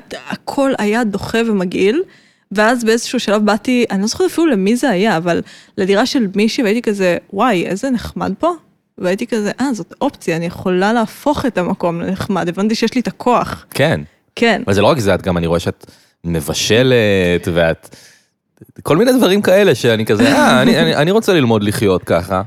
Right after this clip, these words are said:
Speaker 1: כן, אני אוהבת, אני אוהבת.
Speaker 2: אני
Speaker 1: כי
Speaker 2: מרגיש
Speaker 1: הבנתי
Speaker 2: שכל
Speaker 1: שזה
Speaker 2: השנים
Speaker 1: בידיים
Speaker 2: האחרונות,
Speaker 1: שלי.
Speaker 2: סליחה.
Speaker 1: לא, זה בסדר.
Speaker 2: אני
Speaker 1: יותר
Speaker 2: מרגיש
Speaker 1: מעניין.
Speaker 2: שבשנים האחרונות, מה שאני עושה, זה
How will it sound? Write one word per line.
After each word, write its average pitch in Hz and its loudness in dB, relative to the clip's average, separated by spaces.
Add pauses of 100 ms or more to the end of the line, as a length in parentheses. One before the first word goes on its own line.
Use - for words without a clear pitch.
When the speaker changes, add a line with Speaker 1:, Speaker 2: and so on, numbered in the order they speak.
(380)
Speaker 1:
כן, 214 2
אני 185 0
אוהבת, 180 -2
אני 170 -2
אוהבת. - -6 (180)
Speaker 2:
אני - -2
Speaker 1:
כי 254 4
Speaker 2:
מרגיש 240 4
Speaker 1:
הבנתי - 4 (100)
Speaker 2:
שכל 135 6
Speaker 1:
שזה 240 2
Speaker 2:
השנים 240 4 (100)
Speaker 1:
בידיים - 2
Speaker 2:
האחרונות, - 4
Speaker 1:
שלי. - 0 (160)
Speaker 2:
סליחה. 90 -2 (140)
Speaker 1:
לא, 220 2
זה 190 0
בסדר. 185 0 (440)
Speaker 2:
אני - 0
Speaker 1:
יותר - 2
Speaker 2:
מרגיש 220 4
Speaker 1:
מעניין. 104 2 (160)
Speaker 2:
שבשנים 98 0
האחרונות, 95 0
מה 92 0
שאני 92 -2
עושה, 110 0
זה 87 0